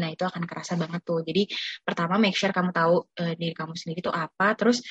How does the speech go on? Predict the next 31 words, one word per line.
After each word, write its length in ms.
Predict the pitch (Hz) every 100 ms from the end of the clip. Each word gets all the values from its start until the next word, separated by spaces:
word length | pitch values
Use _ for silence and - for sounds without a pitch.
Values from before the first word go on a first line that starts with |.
| - - - _ _ 190
yang 120 | 180
kedua, 200 | 180 190 220
dari 160 | 196 185
situ 480 | 180 - 220 254 - _ _ _ 190
juga 340 | 190 175 180
penting 320 | 180 185 185 185
banget 280 | 170 175 226 _ _
buat 220 | 190 185 180
kita, 340 | 185 202 220 - _ _ _ _ _ -
eh, 420 | 190 190 185 185 190
sincere 560 | - 208 208 196 202 185
aja 180 | 220 262
sih. 220 | 254 254
Aduh, 120 | 202 208
mungkin 220 | 190 233 262
klise 280 | 220 208 180
banget 240 | 170 202 226
ya 60 | 226
kedengarannya, 400 | 202 180 175 202 202
kayak, 160 | 170 - - - -
"Jadilah 380 | 208 208 214 226
dirimu 280 | 208 202 196
sendiri," 480 | 196 196 220 214 208
tapi 200 | 196 226 233
itu 40 | 208
bener 240 | 175 170 170
banget. 300 | 175 202 196
Apalagi 380 | 175 175 175 214
kalau 120 | 202 180
misalnya 240 | 175 170 170
ada 140 | 170